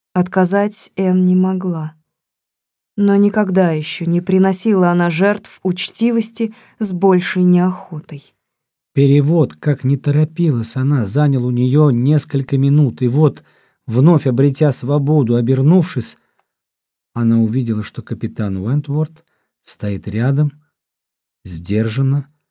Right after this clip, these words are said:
Speaker 2: но поспешно откланиваясь. Он должен пожелать ей доброй ночи, он уходит — Ему непременно нужно тотчас воротиться домой.
Speaker 1: «Разве песни это не стоит того, чтобы ради неё остаться?»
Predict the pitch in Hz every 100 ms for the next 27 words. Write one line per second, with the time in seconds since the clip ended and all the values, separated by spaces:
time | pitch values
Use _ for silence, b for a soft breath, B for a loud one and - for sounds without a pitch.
0 | _ - 104 98 92 - 113 117 123 131
1 | - _ 120 - - 95 95 87 87 87
2 | 85 - _ _ _ _ _ _ _ _
3 | _ _ _ _ - 123 110 131 120 127
4 | 123 107 117 110 - 98 98 92 95 120
5 | 156 - 151 - _ _ _ - 107 95
6 | 92 120 143 160 - _ _ _ _ _
7 | _ _ 95 95 92 90 98 104 156 143
8 | 113 110 - 90 - 147 - 139 101 87
9 | 80 104 - 92 90 78 78 78 _ _
10 | _ _ _ _ 220 214 208 202 226 226
11 | 240 220 233 220 214 226 226 226 302 294
12 | - 220 214 202 - 208 208 185 196 196
13 | 196 190 - 202 196 -